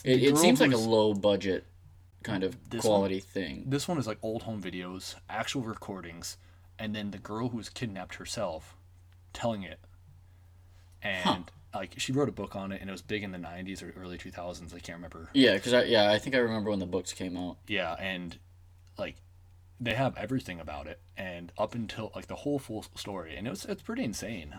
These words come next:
Speaker 2: I mean, I've never, I never thought about it, but it's, I, I can't give my opinion. I don't wanna give my opinion on it 'cause it might spoil it, or you might go in
Speaker 1: Yeah.
Speaker 2: there with a pre-, preconceived idea.
Speaker 1: Yeah, I'll have to give that a watch.
Speaker 2: Yeah.
Speaker 1: So
Speaker 2: So
Speaker 1: I
Speaker 2: I
Speaker 1: got,
Speaker 2: re-
Speaker 1: got, like, five more episodes of Game of Thrones to finish before Sunday.
Speaker 2: Are you, you watched the whole list?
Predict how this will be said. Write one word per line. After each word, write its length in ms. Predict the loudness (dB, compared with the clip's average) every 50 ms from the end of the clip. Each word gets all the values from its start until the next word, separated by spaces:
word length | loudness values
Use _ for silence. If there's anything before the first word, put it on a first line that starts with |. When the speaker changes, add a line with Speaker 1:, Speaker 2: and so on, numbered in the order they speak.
| -12
Speaker 2:
I 60 | -12 -10
mean, 220 | -10 -10 -8 -6
I've 180 | -4 -4 -2 -2
never, 240 | -4 -4 -6 -8 -14 -18 -20 -14 -8
I 80 | -6 -6
never 160 | -6 -6 -6
thought 220 | -6 -6 -6 -6
about 220 | -4 -4 -6 -6 -6
it, 160 | -8 -10 -10
but 160 | -8 -8 -8 -8
it's, 320 | -8 -6 -6 -8 -8 -10 -14 -20 -20 -20 -20 -20 -20 -20 -20 -20 -20 -20 -20 -20 -20 -20 -20 -20 -18 -12 -8
I, 160 | -8 -8 -6 -4 -2
I 80 | -2 0
can't 220 | 0 0 -2 -2
give 100 | -2 -6
my 100 | -6 -8
opinion. 300 | -6 -4 -4 -4 -2 0
I 40 | 0
don't 100 | 0 0
wanna 140 | -2 -2 -4
give 100 | -4 -4
my 80 | -6
opinion 260 | -6 -6 -6 -6 -6
on 140 | -4 -4 -6
it 80 | -6 -8
'cause 100 | -8 -8
it 60 | -8
might 120 | -8 -8
spoil 300 | -8 -8 -6 -6 -4 -4
it, 140 | -4 -4 -6
or 40 | -8
you 60 | -8
might 160 | -6 -6 -6
go 160 | -6 -6 -6 -6
in 60 | -4
Speaker 1:
Yeah. 80 | -4
Speaker 2:
there 80 | -4 -6
with 100 | -6 -8
a 60 | -10
pre-, 320 | -10 -8 -6 -6 -6 -6 -8 -12 -16 -16 -16 -14 -14
preconceived 360 | -14 -12 -10 -10 -8 -8 -6 -6
idea. 240 | -6 -4 -2 -2
Speaker 1:
Yeah, 40 | 0
I'll 60 | 0
have 140 | 0 -2 -4
to 100 | -6 -6
give 140 | -6 -6 -4
that 140 | -6 -6 -6
a 40 | -6
watch. 380 | -6 -6 -6 -8 -10 -12 -18 -18 -14 -8
Speaker 2:
Yeah. 300 | -6 -4 -4 -4 -4 -6 -10 -14 -20 -20 -20 -20 -12 -6
Speaker 1:
So 100 | -2 2
Speaker 2:
So 0 |
Speaker 1:
I 40 |
Speaker 2:
I 20 | 2
Speaker 1:
got, 60 | 4
Speaker 2:
re- 60 | 4 4
Speaker 1:
got, 240 | 4 2 2 2 0
like, 200 | 0 -2 -2 -4 -8 -12 -12 -12 -12 -14 -16 -16 -16 -18 -18 -20 -20 -20 -18 -18 -18 -18 -18 -10 -4
five 420 | -2 0 0 2 2 0 0 -2 -2
more 160 | -2 -2 -2
episodes 320 | -2 -4 -6 -6 -6 -6
of 60 | -6 -4
Game 120 | -4 -4
of 60 | -4
Thrones 400 | -6 -6 -4 -4 -4 -6 -8 -10
to 100 | -12 -10
finish 260 | -8 -6 -6 -6 -8
before 220 | -10 -8 -8 -6 -6
Sunday. 420 | -4 -4 -4 -2 -2 -4 -4 -4 -4
Speaker 2:
Are 60 | -4
you, 100 | -4 -2 0
you 100 | 0 2
watched 200 | 2 2 0 -2
the 60 | -4
whole 140 | -6 -4 -4
list? 260 | -4 -4 -6 -8 -12